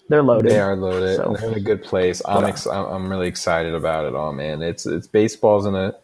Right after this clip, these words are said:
Speaker 2: in good hands right now. There's a lot of really, really good young, young talent out there. So it's, it's, it's real cool, man. Real cool.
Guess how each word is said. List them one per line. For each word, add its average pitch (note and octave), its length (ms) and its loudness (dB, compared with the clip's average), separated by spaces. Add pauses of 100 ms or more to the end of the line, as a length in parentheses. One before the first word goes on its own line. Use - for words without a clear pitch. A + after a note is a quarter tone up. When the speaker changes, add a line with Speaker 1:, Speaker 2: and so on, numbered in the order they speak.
(400)
Speaker 2:
in A#2+ 200 2
good D3+ 200 6
hands C3 380 4
right G#2+ 140 6
now. G#2 120 2
There's G#2+ 140 2
a A#2 60 2
lot B2 260 6
of G#2+ 80 4
really, A#2 400 4
really A2 320 2
good G#2 260 0
young, G2 680 -2
young F#2+ 520 -4
talent F2 520 -6 (500)
out F2+ 260 -2
there. F2 300 0
So E2 300 -2
it's, - 320 -8 (160)
it's, - 180 -16 (180)
it's - 200 -16
real F2 160 -2
cool, - 280 -6
man. F2+ 240 -8 (280)
Real G#2+ 180 4
cool. F2+ 360 -4